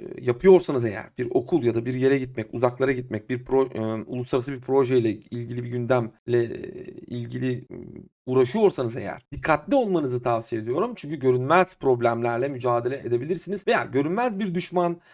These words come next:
ya da böyle arkanızdan iş çeviren birileri var. Çünkü Uranüs ve Mars'ın on ikinci evde sıkıştığını görüyoruz. Aynı zamanda bu sizin gerçekten kafanız bir milyon olduğunu gösteriyor.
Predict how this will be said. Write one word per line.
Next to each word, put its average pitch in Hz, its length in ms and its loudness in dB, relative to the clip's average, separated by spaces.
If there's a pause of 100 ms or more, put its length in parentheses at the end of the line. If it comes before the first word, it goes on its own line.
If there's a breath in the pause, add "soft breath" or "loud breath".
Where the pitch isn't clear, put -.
(160 soft breath)
ya 208 80 2
da 214 80 -4
böyle 214 120 4
arkanızdan 190 680 0
iş - 300 -8
çeviren 156 420 2
birileri 139 340 2
var. 110 200 2
Çünkü 131 220 -10
Uranüs 135 320 0
ve 127 60 4
Mars'ın 120 320 -2
on 117 80 -2
ikinci 117 280 0
evde 113 140 0
sıkıştığını - 420 -10
görüyoruz. 107 400 -8
Aynı 269 160 6
zamanda 240 340 6
bu 190 80 2
sizin 185 260 0
gerçekten 165 480 2
kafanız 151 420 -2
bir 151 80 -4
milyon 127 240 -4
olduğunu 110 300 -4
gösteriyor. - 420 -8